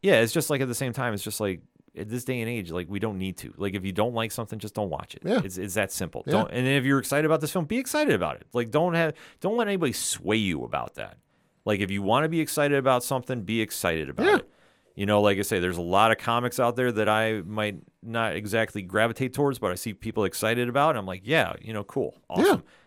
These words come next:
Speaker 1: Same thing with T V, same thing with movies. But that's the whole thing about it, and I think this one is gonna be a surprise.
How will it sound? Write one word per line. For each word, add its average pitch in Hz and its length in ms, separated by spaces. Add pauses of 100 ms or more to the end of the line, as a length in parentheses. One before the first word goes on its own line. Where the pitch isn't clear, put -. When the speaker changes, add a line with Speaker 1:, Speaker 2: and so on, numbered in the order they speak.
Speaker 1:
Same 117 240
thing 139 160
with 127 120
T 131 180
V, 127 260
same - 500
thing 107 180
with 101 120
movies. 82 480 (720)
But 113 140
that's 143 160
the 160 60
whole 147 120
thing 135 200
about 117 260
it, 113 100
and 107 140
I 107 80
think 123 180
this 117 140
one 117 160
is 101 100
gonna 107 120
be 98 60
a 92 40
surprise. 135 580